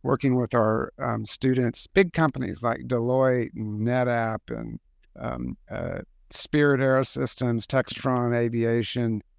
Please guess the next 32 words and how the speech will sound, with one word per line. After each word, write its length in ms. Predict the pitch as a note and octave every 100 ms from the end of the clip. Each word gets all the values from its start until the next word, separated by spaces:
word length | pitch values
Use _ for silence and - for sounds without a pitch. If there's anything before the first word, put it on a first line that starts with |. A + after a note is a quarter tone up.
| _ _ -
um, 180 | C3 G#2+
headquartered 580 | D#2+ C3+ - C3 A2 G#2+
on 100 | G#2+
our, 180 | G#2 G2 - _ _ _ _ _ _ -
on 160 | A2+ G2+
our 120 | F2+
campus, 420 | - A2+ G#2 G2+
some 220 | - G#2+
of 80 | G2+
these, 320 | G#2 G2+ - -
uh, 300 | A#2 A2+ A#1+ -
entities, 500 | B2 A2 A2 G2+ G2+
since 260 | - G#2 C#3
really 300 | D3+ D3+ C#3
giving 380 | B2 B2 A2+ A2 _ _ _
a 80 | C#3+
lot 400 | A2+ A#2 A#2 A#2
of 80 | A2+
experiences, 800 | G#2+ - - A2 G#2+ - G#2+ G#2
varied 300 | B2+ C3 A#2+
s-, 120 | - -
experiences 720 | A#2+ - A2+ G#2+ - G#2+ -
for 180 | - A2
our 100 | G#2+
students. 460 | - A#2 A2 -
I'd 120 | A2 A2+
love 180 | B2+
for 100 | -
you 80 | B2+
to 100 | A#2
see 240 | - - A#2+
that. 280 | A#2+ A#2